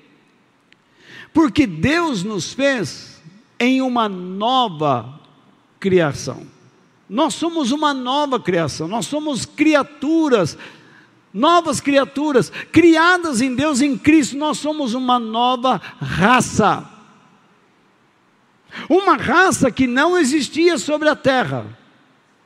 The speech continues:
Uma raça que expressa a grandeza de Deus.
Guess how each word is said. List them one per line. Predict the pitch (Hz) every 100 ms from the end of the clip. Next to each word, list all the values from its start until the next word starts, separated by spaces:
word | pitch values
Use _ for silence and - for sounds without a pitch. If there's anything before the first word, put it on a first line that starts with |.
| _ _ _ _ _ _ _ _ _ _ _ _ _ _ _ _ - -
Uma | 320 311
raça | 220 208 330 349 - 247
que | - 285 247 156 - -
expressa | 247 208 - - - - 302 240 - 190 160 113 - _ -
a | 180
grandeza | 185 196 175 170 226 175 208
de | 185
Deus. | 196 208 165 104 - - -